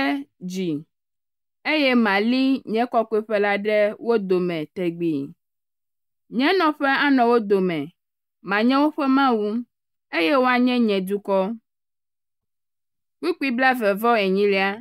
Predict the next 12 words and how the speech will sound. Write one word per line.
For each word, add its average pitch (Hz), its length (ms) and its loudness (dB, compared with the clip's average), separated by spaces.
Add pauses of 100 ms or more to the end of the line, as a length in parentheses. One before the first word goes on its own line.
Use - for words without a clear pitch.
(560)
eye 359 280 2
dukɔwo 277 560 0 (180)
adze 233 360 0
si 254 220 -4
be 208 200 2 (640)
nye 220 220 -2
Yehowae 240 600 2 (220)
ye 254 200 -4
kɔ 226 260 -4
Israel 208 440 -2
ŋu, 185 180 -2 (460)
eye 277 200 -2